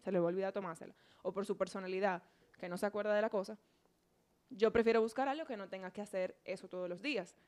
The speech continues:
Si yo tengo una persona que no va a poder comprar un anillo todos los meses para ponerse el anillo vaginal, si yo tengo una persona enfrente que tiene muchas limitaciones para cumplir con los métodos anticonceptivos, yo prefiero atenerme a las, a los posibles riesgos teóricos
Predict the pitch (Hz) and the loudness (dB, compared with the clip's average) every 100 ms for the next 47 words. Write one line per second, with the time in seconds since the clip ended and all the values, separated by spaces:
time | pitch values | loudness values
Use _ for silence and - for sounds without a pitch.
0 | _ _ _ _ _ _ - 247 226 240 | _ _ _ _ _ _ -6 2 4 4
1 | 254 254 254 233 202 190 196 226 226 233 | 2 0 0 -2 -2 0 0 2 0 0
2 | 220 202 190 208 214 220 240 202 180 185 | 2 2 0 -6 -2 0 2 2 0 2
3 | 196 226 240 233 202 185 175 185 175 180 | 2 0 0 -2 0 0 0 -2 -6 -2
4 | 214 220 220 233 233 294 262 226 - _ | 0 2 4 4 4 2 2 0 -6 _
5 | _ _ _ _ _ _ _ _ _ - | _ _ _ _ _ _ _ _ _ -10
6 | 320 311 381 381 349 320 302 285 233 196 | -6 -6 -6 -4 -4 -2 -2 -2 0 -2
7 | 202 214 240 254 285 277 262 233 226 190 | -2 -2 -2 -2 -4 -2 0 0 0 -4
8 | 190 202 202 214 220 254 285 285 262 262 | 0 2 2 0 -2 -2 0 0 0 0
9 | 254 254 247 240 240 311 302 220 202 226 | 0 -2 0 -2 0 2 0 2 4 4
10 | 226 214 - 185 175 185 190 196 202 233 | 4 0 0 2 2 2 0 0 0 2
11 | 233 - - 214 220 214 214 208 247 285 | 0 -2 2 4 4 0 -4 0 0 0
12 | 277 240 247 247 262 - 214 202 196 180 | -2 2 0 2 -8 -4 -2 2 2 0
13 | - 262 | -2 -8